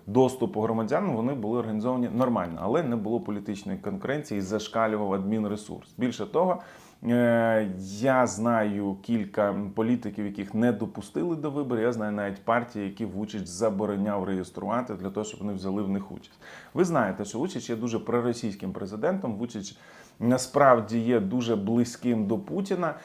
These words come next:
Ну, от, ну і, власне, там відбуваються зараз протести, і ми знаємо, що Путін це буде сприймати на свою користь. Найважливіше, що зараз, е, може відбуватися, це те, що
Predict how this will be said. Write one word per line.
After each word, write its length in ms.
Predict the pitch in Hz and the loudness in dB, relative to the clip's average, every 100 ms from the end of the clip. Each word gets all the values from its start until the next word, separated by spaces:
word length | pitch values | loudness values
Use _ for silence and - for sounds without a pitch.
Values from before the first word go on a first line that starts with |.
| - - | -18 -2
Ну, 140 | 143 | 4
от, 140 | 156 131 | 6 6
ну 160 | 143 220 | 4 4
і, 60 | |
власне, 500 | 147 135 143 135 123 | 6 4 4 2 0
там 300 | 113 131 127 | 2 4 4
відбуваються 560 | 117 110 117 123 120 113 | 4 0 4 6 4 2
зараз 320 | 117 117 110 | 4 6 4
протести, 680 | - 113 117 143 - 147 123 | 0 -2 2 2 2 2 2
і 760 | 107 107 107 101 95 95 92 | 2 0 0 0 0 0 0
ми 100 | 104 | 0
знаємо, 500 | 117 107 82 123 127 | -2 -2 -2 2 2
що 200 | 120 110 | 0 -4
Путін 300 | 110 104 113 | -4 -4 -4
це 140 | 104 113 | 0 -2
буде 260 | 101 104 | 0 -4
сприймати 540 | 98 104 101 104 104 101 | -6 -4 -2 0 0 0
на 240 | 95 107 | 0 0
свою 480 | 104 95 98 92 107 | -2 -6 -4 -2 -4
користь. 600 | 101 113 110 95 82 - _ _ _ _ _ - - - - - - - | -4 0 2 2 -2 -10 _ _ _ _ _ -20 -20 -20 -18 -18 -16 0
Найважливіше, 920 | 117 160 180 160 131 127 143 165 139 | 6 6 8 6 4 2 0 0 -2
що 220 | 120 135 131 | 0 0 2
зараз, 600 | 120 123 120 104 - 110 | 4 6 6 2 0 0
е, 480 | 110 110 107 104 | 2 2 2 2
може 500 | 101 98 120 127 107 | 0 0 2 2 0
відбуватися, 760 | 104 98 98 120 151 147 123 117 | -2 -4 2 4 4 2 -6 -6
це 140 | 107 | -6
те, 200 | 101 123 | 0 0
що 220 | 120 120 | 2 -2